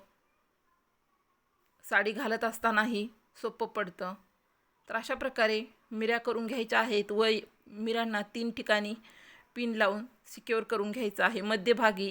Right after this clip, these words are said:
एकदम वरती व एकदम खाली फॉलला तीन ठिकाणी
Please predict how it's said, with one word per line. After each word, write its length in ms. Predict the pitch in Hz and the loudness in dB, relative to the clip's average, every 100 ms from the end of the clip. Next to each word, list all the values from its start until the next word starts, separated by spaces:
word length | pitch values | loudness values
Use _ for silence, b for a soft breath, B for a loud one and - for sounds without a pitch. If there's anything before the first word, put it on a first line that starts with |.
| - | 0
एकदम 440 | 214 208 208 220 | 0 2 2 4
वरती 340 | 220 220 - 196 | 2 0 -4 -2
व 100 | 202 | 0
एकदम 360 | 202 180 214 214 | 0 0 -4 2
खाली 240 | 254 247 | 2 2
फॉलला 460 | 214 226 220 196 208 - _ b b b b b - | 2 2 4 4 4 0 _ b b b b b -8
तीन 160 | 247 | -8
ठिकाणी 520 | 240 254 220 202 208 | -8 -4 -4 -2 -6